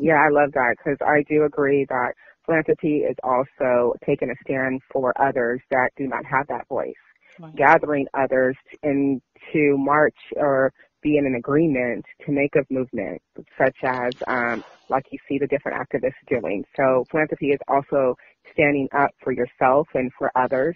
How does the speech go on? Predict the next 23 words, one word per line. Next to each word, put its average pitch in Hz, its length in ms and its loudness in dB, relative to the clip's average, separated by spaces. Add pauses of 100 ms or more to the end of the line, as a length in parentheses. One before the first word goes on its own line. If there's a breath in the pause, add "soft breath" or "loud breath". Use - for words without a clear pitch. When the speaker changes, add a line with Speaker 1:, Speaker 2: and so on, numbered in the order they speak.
Speaker 1:
and 139 160 -4
being 131 260 -4
that - 220 -4
voice. 123 320 -2 (560 soft breath)
So 147 120 6
there's 147 240 6
even 151 280 2
kids 151 420 2
that 127 140 0
are 127 140 4
even 127 500 -2
doing 127 220 -2
that 110 200 2 (160)
for 123 180 -2
each - 180 -6
other. 98 380 0
So 117 240 0
I 135 320 2
really 135 320 -2
do 139 200 0 (100)
think 127 180 -4
it 127 140 -4
does 139 220 0